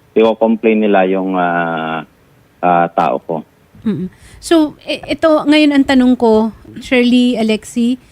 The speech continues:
Speaker 2: kasi ang, ang suggestion nga o ang kayang gawin ni Colonel Arnedo, unang-una is pagharapin kayo ulit. Wala namang mawawala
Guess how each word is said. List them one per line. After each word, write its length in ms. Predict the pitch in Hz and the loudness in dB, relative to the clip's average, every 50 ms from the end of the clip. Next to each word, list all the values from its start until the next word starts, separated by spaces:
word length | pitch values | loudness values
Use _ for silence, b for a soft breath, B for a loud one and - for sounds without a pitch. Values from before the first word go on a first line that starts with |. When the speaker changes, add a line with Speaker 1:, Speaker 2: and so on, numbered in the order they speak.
| b b b b _ | b b b b _
Speaker 2:
kasi 240 | - 254 - 311 - | -6 0 0 0 2
ang, 160 | 254 262 254 240 240 240 233 226 226 220 220 - - _ _ _ _ | 2 2 2 2 2 0 -2 -2 -6 -8 -10 -14 -18 _ _ _ _
ang 240 | _ 214 214 214 214 | _ -10 -8 -6 -6
suggestion 560 | 214 - 240 208 233 220 202 - - 302 294 | -4 -2 -2 0 0 -2 -2 -2 0 2 2
nga 160 | 277 220 190 | 2 2 0
o 80 | 185 208 | -2 -4
ang 80 | 208 208 | -6 -4
kayang 320 | - 220 214 208 214 220 | -2 -2 -2 0 0 0
gawin 320 | 208 220 214 214 214 214 | 2 2 2 4 4 4
ni 160 | 214 214 214 214 208 208 202 202 208 202 202 - - | 4 6 6 6 6 6 4 4 2 2 -2 -4 -8
Colonel 400 | _ - 226 208 208 208 214 - | _ -2 0 2 2 0 0 0
Arnedo, 400 | 202 208 214 226 240 208 196 196 196 | 0 0 0 0 0 0 0 -2 -2
unang-una 540 | - 226 247 233 226 220 165 240 247 214 185 | -2 -2 -2 -2 -2 -2 -4 -4 -4 -4 -4
is 220 | 151 196 214 - | -6 -10 -12 -6
pagharapin 560 | _ - 269 - 269 240 233 - - 220 208 | _ -4 -2 -2 -2 -4 -4 -4 -2 -2 -2
kayo 320 | 202 - 196 180 175 156 165 | -2 -2 -4 -4 -4 -4 -4
ulit. 240 | 165 165 175 - - - - b b b b b b b b - | -4 -2 -4 -4 -6 -12 -20 b b b b b b b b -4
Wala 240 | 214 214 226 220 220 | 0 0 2 2 2
namang 240 | 220 220 220 214 | 2 2 2 2
mawawala 560 | 214 208 202 202 196 185 180 180 180 180 160 | 2 2 2 2 2 2 2 2 2 0 0